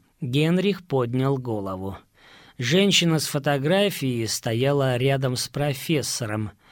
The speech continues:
Вживую она оказалась ещё лучше. Высокая, стройная, совершенно прелестная польская пани.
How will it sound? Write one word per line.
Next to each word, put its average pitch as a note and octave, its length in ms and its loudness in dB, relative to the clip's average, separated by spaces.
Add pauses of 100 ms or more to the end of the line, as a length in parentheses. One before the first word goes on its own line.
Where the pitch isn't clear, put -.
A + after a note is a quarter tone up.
(240)
Вживую C3+ 1040 2
она D3+ 340 4
оказалась D3 800 0
ещё E3 640 0
лучше. C3+ 600 -2 (560)
Высокая, F3 960 2
стройная, F3+ 920 2 (180)
совершенно G3 960 2
прелестная E3 960 2
польская B2+ 680 -4
пани. G2+ 580 -2